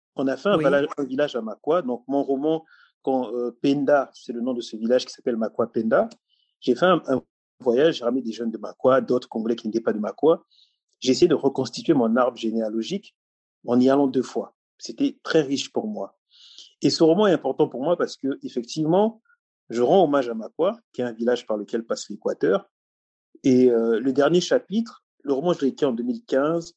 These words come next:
Speaker 1: je le reprends en deux mille dix-neuf, mais le dernier chapitre, je voulais aller à Makwa. Il n'y a pas de description vraiment, comment dire, euh, précise de Makwa, mais être habité par quelque chose pour terminer le roman. Et j'étais à Makwa, et il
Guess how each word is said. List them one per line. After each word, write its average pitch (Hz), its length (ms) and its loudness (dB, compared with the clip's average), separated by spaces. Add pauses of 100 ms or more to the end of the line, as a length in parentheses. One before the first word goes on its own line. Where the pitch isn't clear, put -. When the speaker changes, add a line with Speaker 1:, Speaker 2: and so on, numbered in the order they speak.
(200)
Speaker 1:
je 123 120 -6
le 117 80 -2
reprends 123 280 -2
en 120 40 0
deux 117 80 -4
mille 120 140 -6
dix-neuf, 117 400 -2
mais 123 60 -2
le 123 80 -2
dernier 139 240 0
chapitre, 151 320 -6
je 131 60 -8
voulais 160 340 0
aller 151 240 6
à 147 80 6
Makwa. 143 500 -4 (840)
Il 131 40 -2
n'y 135 40 0
a 135 40 -2
pas 220 200 0
de 151 120 -4
description 151 760 -2
vraiment, 135 500 -4
comment 123 320 -10
dire, 120 360 -4
euh, 101 300 -4
précise 135 420 -6
de 123 80 0
Makwa, 123 580 2 (320)
mais 151 400 4 (280)
être 165 220 2
habité 135 380 -2
par 131 160 -2
quelque 120 180 -6
chose 170 260 -2
pour - 200 -20
terminer 131 400 2
le 117 80 -4
roman. 104 320 -10 (800)
Et 131 80 0
j'étais 139 240 2
à 151 80 4
Makwa, 185 540 0 (640)
et 135 80 -2
il 123 460 -4